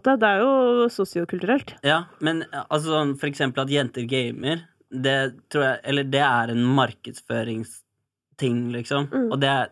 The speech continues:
Speaker 2: det er kjempetrist, fordi jeg tror, eh, jenter får absolutt like mye glede ut av å game som gutter. Jeg tror det er bare, det er sett på som mer rart, for det er jo sånn, jeg gamer ikke masse, men sånn,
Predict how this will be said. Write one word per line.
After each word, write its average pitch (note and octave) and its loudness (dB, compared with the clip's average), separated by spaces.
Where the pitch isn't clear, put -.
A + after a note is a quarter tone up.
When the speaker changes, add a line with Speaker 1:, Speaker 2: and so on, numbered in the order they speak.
Speaker 2:
det C#3+ 4
er D3 -2
kjempetrist, C#3 -6
fordi D3 2
jeg C#3+ 0
tror, C#3+ 0
eh, B2 0
jenter A#2+ 0
får C#3+ -2
absolutt E3+ 0
like C#3+ 0
mye B2+ 2
glede A#2 0
ut A2+ -10
av A#2 -4
å A#2+ -4
game A#2 -2
som A#2+ -2
gutter. C3 -2
Jeg C#3 2
tror C#3+ 2
det C#3 4
er C3+ 2
bare, B2 2
det C3 4
er - 0
sett - -8
på B2+ -6
som B2 -2
mer A#2 0
rart, A#2 -2
for - -2
det C#3+ 4
er C#3 4
jo C#3 -2
sånn, B2+ 0
jeg C#3 0
gamer A#2+ 2
ikke A2+ -6
masse, C#3 -2
men B2+ 0
sånn, A#2+ -2